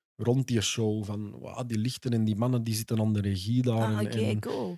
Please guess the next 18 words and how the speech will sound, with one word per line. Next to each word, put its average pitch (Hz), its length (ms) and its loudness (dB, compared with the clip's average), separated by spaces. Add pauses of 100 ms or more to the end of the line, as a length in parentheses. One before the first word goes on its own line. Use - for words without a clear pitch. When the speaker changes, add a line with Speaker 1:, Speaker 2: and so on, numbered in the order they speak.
(160)
Speaker 1:
en 107 160 -2
zo. 107 380 2
Ik 113 320 -14
vond 123 160 0
dat 117 120 0
altijd 131 320 -4
wel 107 280 -2
cool. 113 280 2
Speaker 2:
Ja. 180 160 2
Speaker 1:
Allee, 110 300 -2
ik 113 240 -6
was 113 160 -4
er 117 80 2
altijd 117 280 -4
van 110 220 -4
geïntrigeerd, 107 640 -4
altijd. 101 400 -12 (800)
Ehm, 110 640 -2